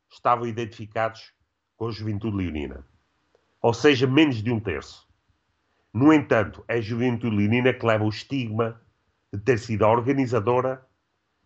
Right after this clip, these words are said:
e a participante no ataque de Alcochete. Essa é mais um Alcochete dois que precisa ser esclarecido de uma vez por todas. Quem foram os indivíduos? Porque é que andavam lá casuals do Benfica?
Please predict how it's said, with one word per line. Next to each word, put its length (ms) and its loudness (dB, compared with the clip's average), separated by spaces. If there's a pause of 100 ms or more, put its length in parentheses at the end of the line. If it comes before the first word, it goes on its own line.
e 120 -4
a 40 -4
participante 720 -2 (300)
no 400 -2
ataque 360 -2
de 60 -4
Alcochete. 460 -10 (1080)
Essa 560 -2
é 140 -2
mais 260 2
um 180 -4
Alcochete 480 -2
dois 220 -6
que 80 -20
precisa 320 -16
ser 140 -12
esclarecido 500 -12
de 60 -12
uma 100 -2
vez 160 -8
por 180 -16
todas. 480 -12 (460)
Quem 180 6
foram 220 6
os 140 4
indivíduos? 340 -2
Porque 140 0
é 40 4
que 120 0
andavam 280 4
lá 140 4
casuals 560 -8
do 100 -16
Benfica? 540 -12